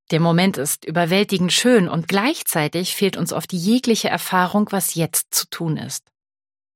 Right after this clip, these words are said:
Wir sind mit diesem neuen Baby in unseren Drei-Zimmer-Wohnungen vor allem abends und nachts so allein wie nie zuvor.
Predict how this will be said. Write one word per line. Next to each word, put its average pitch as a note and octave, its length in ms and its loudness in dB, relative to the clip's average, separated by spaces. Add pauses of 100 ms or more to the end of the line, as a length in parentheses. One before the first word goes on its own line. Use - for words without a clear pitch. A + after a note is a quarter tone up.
(440)
Wir G3+ 120 2
sind D4 220 6
mit A#3+ 120 6
diesem A3 240 6
neuen G#3+ 320 6
Baby G#3 300 4
in G#3 60 4
unseren F#3+ 360 2
Drei-Zimmer-Wohnungen F#3 1080 4
vor - 200 -4
allem B3 300 4
abends G#3 500 0
und - 200 -8
nachts - 500 -4
so F3+ 180 0
allein F#3 540 2
wie E3 100 0
nie G3+ 300 6
zuvor. D#3+ 540 -6